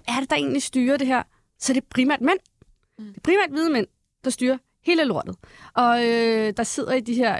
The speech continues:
Speaker 1: øh, investeringsfirmaer, der ligesom ejer de her forskellige brands. Øhm, og det, det synes jeg bare blev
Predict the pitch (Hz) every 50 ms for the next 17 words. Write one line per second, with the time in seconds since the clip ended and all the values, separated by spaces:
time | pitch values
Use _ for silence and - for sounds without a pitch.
0 | - 226 220 214 208 202 196 190 185 185 180 175 165 143 - - - - - -
1 | - _ - 254 214 202 - - 262 - 262 - - 254 240 233 233 190 - -
2 | - 208 202 202 220 - - - 247 247 - 262 226 220 208 196 196 202 - -
3 | 196 170 - 202 190 - - 185 165 156 180 202 - - - - - - - -
4 | - - - 247 240 233 226 226 226 226 226 220 220 214 208 202 - - - -
5 | - - - 330 254 - _ _ _ _ - 320 285 - 349 311 - 330 - 302
6 | 294 - 302 311 285